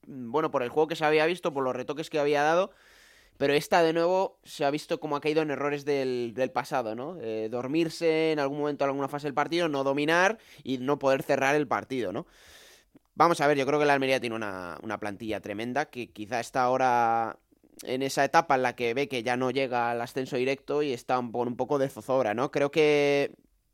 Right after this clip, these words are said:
va a quedar tercero, creo que va a mantener esa tercera posición. Puede pasar de todo, porque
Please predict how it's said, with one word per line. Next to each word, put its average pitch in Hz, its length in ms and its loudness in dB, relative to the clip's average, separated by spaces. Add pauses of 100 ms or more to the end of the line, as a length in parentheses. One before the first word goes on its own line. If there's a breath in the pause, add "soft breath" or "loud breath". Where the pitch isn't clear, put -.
(120)
va 147 320 4
a 151 60 2
quedar 147 340 2
tercero, 156 680 2
creo 139 140 -2
que 147 80 0
va 143 100 6
a 139 40 4
mantener 135 340 0
esa 131 200 -4
tercera 131 360 -2
posición. 127 500 -4
Puede 175 220 4
pasar 139 300 -4
de 123 100 -4
todo, 127 240 -2
porque 104 380 -8